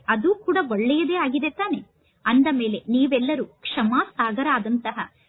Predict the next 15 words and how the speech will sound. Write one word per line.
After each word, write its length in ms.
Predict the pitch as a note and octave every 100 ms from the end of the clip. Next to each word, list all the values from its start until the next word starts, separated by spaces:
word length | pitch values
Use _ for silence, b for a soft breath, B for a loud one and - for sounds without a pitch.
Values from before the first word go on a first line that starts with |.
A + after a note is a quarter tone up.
| _
ಪರಮಾತ್ಮ 540 | A#3 A3+ A#3 B3 - G4
ತಂದೆಗೆ 420 | F4+ A3 A#3+ C#4+
ಮಕ್ಕಳು. 420 | D#4 A3 - B3+ G#3 - _ -
ಅಂದ 200 | A3+ B3
ಮೇಲೆ 300 | B3+ A3+ G#3 - _ _ -
ಮಾಸ್ಟರ್ 500 | G#3+ C#4 _ - G#4+
ಕ್ಷಮಾಸಾಗರರಾಗಿದ್ದೀರಾ 1400 | - - G#3+ A#3 F#4+ - C4+ D#4 E4+ B3 B3 C#4 D#4+ E4+
ತಾನೆ? 280 | - G4+ C#4 - _ _ _ G#3+
ಮಾಸ್ಟರ್ 480 | A3+ - - G#4
ಕ್ಷಮಾಸಾಗರರಾಗಿದ್ದೀರೋ 1500 | G#4+ - G#3+ A#3 E4+ - C4+ D4 D4+ A3 G#3+ B3 A#3+ D#4+ F4+
ಅಥವಾ 380 | - B3+ E4+ F4
ಇಲ್ಲವೋ? 440 | D4 D4 D#4+ G#4 - _ _ _ -
ಆಗಿದ್ದೀರಾ 540 | G3+ B3 F4+ - G4+ G#4
ತಾನೆ? 480 | G#4+ A#4 G#3+ - _ _ _ _ _ -
ಎಲ್ಲರಿಗಿಂತ 640 | A3+ B3+ E4+ F4+ D4 C#4